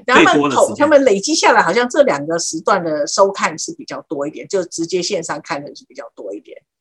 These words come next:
Speaker 2: OK，好，那你直播哈，怎么样让卖场、卖场跟观看者，呃，有能够产生互动？你这个互动怎么做？
Speaker 1: 他们互动的话，都会面留言，留一些讯息，他们想要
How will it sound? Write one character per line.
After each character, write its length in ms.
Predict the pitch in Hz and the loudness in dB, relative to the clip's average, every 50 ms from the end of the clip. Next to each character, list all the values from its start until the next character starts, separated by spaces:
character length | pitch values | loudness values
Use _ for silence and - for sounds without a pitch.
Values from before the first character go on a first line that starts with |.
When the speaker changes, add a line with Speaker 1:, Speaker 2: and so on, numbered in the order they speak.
| _ _ | _ _
Speaker 2:
OK， 380 | - 135 151 - 143 107 - _ _ _ - | -6 -4 -2 -2 -2 -2 -4 _ _ _ -2
好， 220 | - 131 110 - - _ - | -2 -2 -2 -2 -8 _ 2
那 260 | 240 262 247 - - - _ _ | 4 6 6 4 4 -2 _ _
你 160 | - 175 175 147 | -4 -4 -4 -2
直 300 | - - - 175 185 202 | 0 0 2 4 4 4
播 240 | - 233 233 240 | 6 8 8 8
哈， 180 | 226 220 185 - | 8 8 6 6
怎 180 | - - 143 127 | 4 2 0 2
么 80 | 143 | 2
样 160 | 190 220 208 | 4 4 4
让 220 | 190 226 208 185 196 | 6 4 4 4 4
卖 260 | 233 254 233 185 156 | 6 6 6 6 4
场、 340 | - - - 131 - - _ _ _ _ _ _ _ _ _ - | 0 0 -2 -2 -4 -4 _ _ _ _ _ _ _ _ _ 2
卖 180 | 220 247 190 | 4 4 4
场 240 | 160 - 160 123 120 | 4 2 2 0 2
跟 220 | 107 180 190 185 | 2 0 0 2
观 200 | - - 185 208 | 4 4 4 4
看 280 | 208 214 247 240 170 151 | 4 4 4 2 2 2
者， 300 | - - 110 92 90 - _ _ _ _ _ _ _ _ _ _ _ _ _ _ - | 0 -2 -2 -4 -8 -14 _ _ _ _ _ _ _ _ _ _ _ _ _ _ -4
呃， 220 | 147 143 139 135 123 117 127 - | 0 2 2 2 2 0 -4 0
有 220 | - 147 147 147 | 4 6 6 6
能 120 | 147 156 190 | 6 4 4
够 120 | - 175 | 4 4
产 200 | - - 139 113 | 2 2 0 0
生 160 | 107 131 165 165 | 0 2 0 2
互 200 | - - 165 139 | 2 0 0 0
动？ 260 | - 165 131 - - _ _ _ - | 0 -2 -4 -4 -4 _ _ _ -12
你 80 | 131 | -8
这 100 | 131 - | -2 0
个 100 | 247 220 | 2 2
互 200 | - - 240 196 | 4 4 4 2
动 180 | 165 - 170 127 | 4 2 0 0
怎 100 | 113 104 | -2 -8
么 80 | 87 87 | -10 -8
做？ 260 | - 113 92 - _ _ _ _ _ _ _ _ _ _ _ _ - _ - - _ _ _ _ _ _ _ _ _ - | -8 -8 -8 -8 _ _ _ _ _ _ _ _ _ _ _ _ -20 _ -20 -20 _ _ _ _ _ _ _ _ _ -6
Speaker 1:
他 60 | 440 | -4
们 220 | 453 427 427 415 | -2 0 0 -2
互 200 | 415 - 453 427 381 | -2 -2 -2 0 2
动 180 | 427 440 359 349 | 2 2 4 4
的 80 | 339 | 4
话， 140 | 370 370 349 | 4 4 4
都 120 | 349 370 | 4 2
会 120 | 302 - 311 | 2 2 2
面 200 | 349 370 320 294 | 2 2 2 2
留 220 | 247 240 247 269 285 | 6 8 8 8 6
言， 300 | 254 226 208 214 220 220 | 4 2 0 0 0 0
留 220 | 208 208 214 240 | -2 -2 -2 -2
一 40 | 254 | 0
些 160 | - 262 254 | 4 4 4
讯 220 | 254 - - 269 240 | 4 4 2 -2 -4
息， 160 | 233 202 185 | -4 -4 -6
他 120 | 190 - 220 | -4 -4 -4
们 100 | 220 214 | -4 -4
想 140 | 190 - 143 | -8 -8 -4
要 140 | 160 170 180 | -2 -2 -2